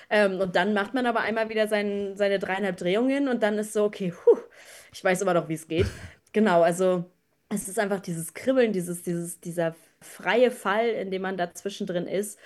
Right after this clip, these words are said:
Speaker 1: und dann auch einfach, dass man sieht, wie diese harte Arbeit, dieses lange, langjährige an sich arbeiten, an seinen Sprüngen arbeiten, wo das rauskommen kann, also was man da,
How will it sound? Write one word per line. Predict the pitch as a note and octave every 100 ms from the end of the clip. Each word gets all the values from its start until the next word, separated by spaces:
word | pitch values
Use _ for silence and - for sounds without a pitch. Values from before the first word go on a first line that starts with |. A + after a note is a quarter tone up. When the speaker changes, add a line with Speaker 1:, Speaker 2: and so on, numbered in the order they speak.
| - -
Speaker 1:
und | F3
dann | E3+ G3
auch | G#3
einfach, | F3+ F#3 G#3 - -
dass | F3+ G3
man | F3 F3
sieht, | F3+ G#3 C4+ C#4+ - - - _ -
wie | G#3
diese | F#3 F#3 F3+ E3+ -
harte | F#3+ C4 - - A#3 -
Arbeit, | F#3 G#3 F3
dieses | F3 F3 E3
lange, | F3 E3+ A#3 A#3 A3 G3 - _
langjährige | F3 F#3+ B3 G#3+ G#3+ G#3 F#3 F3+ F3+ F#3 - _ _ _
an | F#3 G3
sich | F3 C#4 - -
arbeiten, | F#3 F#3 F3+ F3
an | F3
seinen | E3+ E3+
Sprüngen | - G#3 A#3+ A#3
arbeiten, | E3+ F3 E3+ E3+ E3 E3 D#3+ - _ F3 _
wo | F3 F3 F3 F3
das | E3 F3 -
rauskommen | D3+ A#3+ - D3+ C#3+
kann, | D#3 C#3+ C#3+
also | D#3 D3+
was | F3
man | G3+ F3
da, | E3 E3